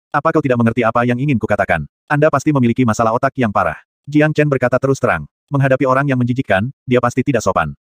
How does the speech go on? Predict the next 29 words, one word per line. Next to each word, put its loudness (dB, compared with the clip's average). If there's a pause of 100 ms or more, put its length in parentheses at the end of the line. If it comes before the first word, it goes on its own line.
(100)
Mengadili 2
kematian, 0
seorang 0
penjaga 2
immortal 2
manusia 0
tengah 0
melangkah 0
ke 0
dekat -2
Jiang 0
Chen 0
dan 2
mengangkat 0
telapak 0
tangannya, 0
berniat 2
untuk -2
menamparnya. -2 (480)
"Pak!" -2
Suara 2
tamparan 0
yang 0
jelas 2
terdengar. -2 (240)
Yang 2
mengejutkan 2
semua 2
orang, 0